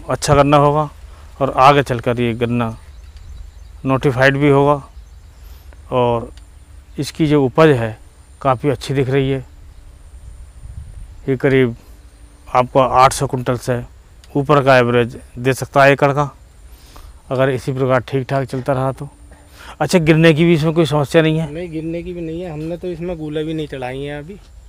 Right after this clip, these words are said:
Speaker 1: गुले भी नहीं चढ़ाई?
Speaker 2: हाँ, बिना
Speaker 1: तो मिट्टी
Speaker 2: गुले
Speaker 1: तो
Speaker 2: चढ़ी
Speaker 1: चढ़ानी
Speaker 2: है।
Speaker 1: चाहिए, मिट्टी
Speaker 2: मिट्टी किसी कारणवश चढ़ नहीं पाई थी, उस समय बरसात हो गई थी, इसलिए जो मिट्टी
Speaker 1: हम्म।
Speaker 2: नहीं चढ़ पाई थी।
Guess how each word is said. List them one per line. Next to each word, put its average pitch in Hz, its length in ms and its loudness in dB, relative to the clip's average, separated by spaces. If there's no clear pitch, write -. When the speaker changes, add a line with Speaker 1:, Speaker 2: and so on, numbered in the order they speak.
Speaker 1:
गुले 139 260 4
भी 160 60 6
नहीं 156 100 2
चढ़ाई? 139 240 2
Speaker 2:
हाँ, 127 320 -12
बिना 160 180 -2
Speaker 1:
तो 170 60 6
मिट्टी 156 200 4
Speaker 2:
गुले 180 80 6
Speaker 1:
तो 190 80 8
Speaker 2:
चढ़ी 170 80 6
Speaker 1:
चढ़ानी 156 220 8
Speaker 2:
है। 160 60 4
Speaker 1:
चाहिए, 143 240 6
मिट्टी 151 300 2
Speaker 2:
मिट्टी 185 420 0
किसी 185 220 -8
कारणवश 175 480 -4
चढ़ 175 180 -8
नहीं 170 180 -2
पाई 156 300 -2
थी, 190 120 -6
उस 185 200 -6
समय 175 200 -2
बरसात 151 440 -2
हो 147 100 -10
गई 165 140 -10
थी, 190 200 -10
इसलिए 170 340 -10
जो 175 180 -12
मिट्टी 175 140 -6
Speaker 1:
हम्म। 131 180 -2
Speaker 2:
नहीं 156 100 -8
चढ़ 127 140 -14
पाई 117 240 -18
थी। - 160 -20